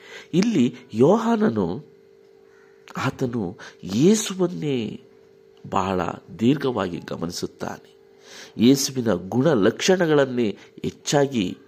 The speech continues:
ಆತನು ಬಯಸುತ್ತಾನೆ. ಯೇಸುಕ್ರಿಸ್ತನಲ್ಲಿದ್ದಂಥ ಸ್ವಭಾವವನ್ನು ಆತನು ಹೆಚ್ಚಾಗಿ, ಆ, ಅನುಕರಣೆ ಮಾಡುತ್ತಾನೆ. ಹಾಗಾಗಿ ಆ ಯೇಸು ಸ್ವಾಮಿಯಲ್ಲಿದ್ದ ಅನೇಕ ಗುಣಗಳು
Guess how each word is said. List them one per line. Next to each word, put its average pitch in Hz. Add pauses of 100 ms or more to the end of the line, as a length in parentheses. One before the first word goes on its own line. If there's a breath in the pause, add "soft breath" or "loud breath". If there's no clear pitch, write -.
ಆತನು 78 (220)
ಬಯಸುತ್ತಾನೆ. 92 (440 loud breath)
ಯೇಸುಕ್ರಿಸ್ತನಲ್ಲಿದ್ದಂಥ 147
ಸ್ವಭಾವವನ್ನು 120 (340 loud breath)
ಆತನು 95 (220)
ಹೆಚ್ಚಾಗಿ, 101 (520 loud breath)
ಆ, -
ಅನುಕರಣೆ 156
ಮಾಡುತ್ತಾನೆ. 92 (960 loud breath)
ಹಾಗಾಗಿ 127 (240 loud breath)
ಆ 101
ಯೇಸು 131
ಸ್ವಾಮಿಯಲ್ಲಿದ್ದ 117
ಅನೇಕ 101
ಗುಣಗಳು 98